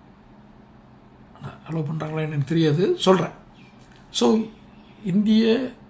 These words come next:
உச்சநீதிமன்ற தலைமை நீதிபதி சந்திரசூட் தற்போதைய நம்முடைய பாரத பிரதமர் நரேந்திர மோடி அவர்களுக்கு எதிராகத்தான் செயல்படுகிறார் என்பது என்னுடைய ஆணித்தரமான வாதம்.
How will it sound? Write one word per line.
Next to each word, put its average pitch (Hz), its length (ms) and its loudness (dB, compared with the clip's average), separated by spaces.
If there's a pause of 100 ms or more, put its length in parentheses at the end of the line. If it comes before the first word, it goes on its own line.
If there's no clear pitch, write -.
(220)
உச்சநீதிமன்ற 180 560 0
தலைமை 170 260 -2
நீதிபதி 165 320 -2 (100)
சந்திரசூட் 170 460 -2 (1400)
தற்போதைய 151 600 -6
நம்முடைய 147 380 -4
பாரத 160 320 0
பிரதமர் 151 480 -4 (480)
நரேந்திர 190 400 2
மோடி 165 240 2
அவர்களுக்கு 156 760 0
எதிராகத்தான் 175 840 2 (100)
செயல்படுகிறார் 147 680 -2 (840)
என்பது 170 520 0
என்னுடைய 160 520 -4
ஆணித்தரமான 151 680 -4
வாதம். - 340 -6